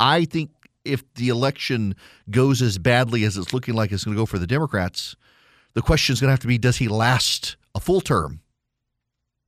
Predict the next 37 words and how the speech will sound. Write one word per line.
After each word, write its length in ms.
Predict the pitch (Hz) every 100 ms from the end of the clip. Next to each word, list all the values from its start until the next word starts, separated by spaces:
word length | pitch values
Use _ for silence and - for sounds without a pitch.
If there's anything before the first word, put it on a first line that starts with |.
| _ - - -
Remember, 480 | 202 294 330 302 214
uh, 140 | 214
in 240 | 185 196
two 140 | 165 277
thousand 340 | 262 220 180
six, 640 | 147 - 170 120 - - -
George 560 | 101 104 156 180 151 120
W. 300 | 151 143 135
Bush 400 | 107 127 117 113
fired 600 | - - 131 135 127 110
Don 220 | 120 -
Rumsfeld 540 | 104 107 104 - 95 85
the 60 |
day 140 | 90 107
after 200 | 101 98
the 100 | 85
election. 460 | 82 80 - 73 - _ _ _ _ _ _ _ _ _ _ _
Mm, 240 | 110 110 110
it, 600 | 123 120 120 127 127 135
it 140 | 135 139
had 200 | 170 170
to 120 | 135
happen. 480 | 120 110 92 110 131
Rumsfeld 480 | 120 131 131 135 117
wanted 200 | 120 107
to 40 |
go 140 | 104 107
anyway. 200 | 113 98
He 40 |
didn't 120 | 107
want 100 | 110
to 40 | 82
be 120 | 113
there 140 | 101
for 140 | - 87
congressional 460 | 95 98 95 85
hearings 500 | 110 107 98 107 -